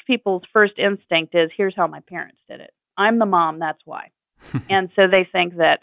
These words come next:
Speaker 1: <laughs> if I now have a role of responsibility and I have authority, that means I get to say, "I'm the mom and that's why."
Speaker 2: Mm-hmm.
Speaker 1: Or, "I'm the dad and that's why. Don't, don't question me."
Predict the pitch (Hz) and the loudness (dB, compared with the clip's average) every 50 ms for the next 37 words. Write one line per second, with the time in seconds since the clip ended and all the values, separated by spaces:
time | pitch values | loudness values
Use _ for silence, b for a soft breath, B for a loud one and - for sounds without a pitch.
0 | 214 185 - - 247 - 180 170 208 208 214 208 202 202 185 196 190 170 165 165 | -2 -2 -2 -2 -4 -4 0 2 2 2 2 2 0 0 0 0 -2 -4 -6 -6
1 | 170 180 175 175 170 165 156 165 _ _ _ _ - 196 190 - - 185 170 170 | -4 -4 -4 -2 -4 -6 -10 -14 _ _ _ _ -2 -2 -2 0 0 0 0 0
2 | - - 175 - 196 220 240 233 180 170 165 160 160 165 160 - _ - 180 - | -4 -8 -2 0 2 4 4 4 2 0 0 -2 -4 -4 -6 -10 _ -14 -14 -14
3 | _ _ - 196 202 214 202 180 156 160 160 180 170 - - 175 175 175 175 180 | _ _ 2 4 4 6 4 4 2 -2 -4 -2 -2 -2 -4 -6 -14 -14 -12 -12
4 | 180 175 180 170 - 175 - - 170 156 165 170 175 180 175 170 160 156 160 160 | -12 -10 -12 -14 -16 -16 -12 -10 -10 -8 -8 -10 -10 -12 -16 -16 -16 -16 -16 -16
5 | 170 165 160 160 160 _ - 214 226 202 _ _ - 120 113 104 101 98 95 - | -18 -20 -20 -20 -20 _ -18 -18 -18 -18 _ _ -10 -8 -8 -6 -8 -10 -12 -14
6 | _ _ _ - 190 185 190 196 202 190 - 226 262 269 214 175 156 156 143 147 | _ _ _ -4 -4 -4 -4 -6 -8 -2 0 2 2 2 2 -2 -4 -10 -18 -20
7 | _ _ - - - - - 170 190 185 190 190 - - 185 190 185 185 185 226 | _ _ -18 -18 -18 -18 -6 -2 0 0 0 0 -4 -6 -6 -6 -6 -4 -4 -6
8 | 220 - - - 98 _ _ _ | -6 -6 -8 -16 -20 _ _ _